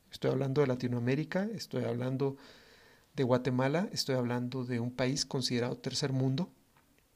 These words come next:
aunque es muy bonito y a veces no se siente que fuéramos tercer mundo, nuestro modelo educativo en relación a la salud,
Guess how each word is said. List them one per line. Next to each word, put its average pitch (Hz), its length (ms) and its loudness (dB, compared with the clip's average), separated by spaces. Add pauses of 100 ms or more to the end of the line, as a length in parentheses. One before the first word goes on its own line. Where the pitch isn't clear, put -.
(1300)
aunque 135 300 0
es 135 80 4
muy 135 140 2
bonito 123 500 -2
y 120 120 0
a 113 40 2
veces 120 260 0
no 123 140 2
se 131 120 -2
siente 135 320 -4
que 131 100 -8
fuéramos 123 320 -4
tercer 123 320 -6
mundo, 127 340 -2 (3500)
nuestro 151 400 0
modelo 151 460 4
educativo 131 720 -2 (1700)
en 147 140 2
relación 131 440 2
a - 20 6
la 147 80 2
salud, 139 420 4